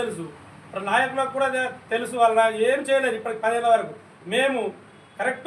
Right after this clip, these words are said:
ఇప్పుడు ఇప్పటి వరకు ఒక సంవత్సరం అవుతుంది, డిసెంబర్ తొమ్మిది వరకు సంవత్సరం అవుతుంది, ఇరవై మూడు తొమ్మిది డిసెంబర్ నుంచి తొమ్మిది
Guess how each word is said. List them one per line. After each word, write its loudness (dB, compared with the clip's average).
ఇప్పుడు -8
ఇప్పటి -2
వరకు -2
ఒక -12
సంవత్సరం -2
అవుతుంది, -6
డిసెంబర్ -4
తొమ్మిది 0
వరకు 2
సంవత్సరం -4
అవుతుంది, -8
ఇరవై -2
మూడు -6
తొమ్మిది -8
డిసెంబర్ -8
నుంచి -10
తొమ్మిది -8